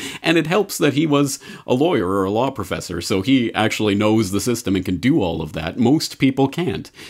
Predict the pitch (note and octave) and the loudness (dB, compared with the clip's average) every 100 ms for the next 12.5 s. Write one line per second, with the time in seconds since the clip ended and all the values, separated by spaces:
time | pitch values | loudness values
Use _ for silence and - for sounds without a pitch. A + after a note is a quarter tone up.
0 | - - G2 G2+ G2+ G2 G#2+ G2 E2+ - | -12 -4 -2 2 2 2 0 -2 -6 -2
1 | G#2 G#2 - G2 G#2+ C3 C3+ A#2+ A#2 A2+ | 0 0 0 2 4 4 4 4 2 2
2 | A2+ C3 - - - F2 F#2 F2+ - F#2 | 2 2 -2 -10 -8 -6 -2 -2 -2 0
3 | G#2 A2 C#3+ C#3 D#3 E3+ D#3 D3 D#3+ E3 | 2 4 2 4 2 2 0 2 2 0
4 | - - - - - - - - - E2+ | 0 0 0 -4 -10 -10 -20 -20 -10 0
5 | A2 A#3 - - G2 - D3+ D3+ D#3+ D#3+ | 2 2 -4 -4 -2 0 2 2 4 2
6 | D#3 F#3 F#3+ G#3+ A3+ - A#2+ A#3+ - - | 2 0 2 2 0 0 0 0 -4 -2
7 | - A#3+ A#2+ F#2+ F2 E2+ - - - _ | 0 0 2 0 0 -2 -6 -8 -16 _
8 | _ - A#2+ - - - F2 _ - F2+ | _ 0 0 0 -8 -10 -12 _ -4 0
9 | A#2+ D3+ F#2+ A#2+ A#2 B2 A2+ F#2 D#2+ - | 2 2 2 0 2 2 4 2 0 0
10 | A2 - G#2+ G2 - F3+ G#3+ G3+ G3 C3 | 0 0 -6 -6 0 0 2 2 2 2
11 | - - D#3+ D#3 A#2+ A2 G2+ A2+ B2+ B2 | 0 2 2 2 2 2 2 2 0 2
12 | C#3 G#2+ F2+ E2 D#2+ | 2 2 -2 -6 -8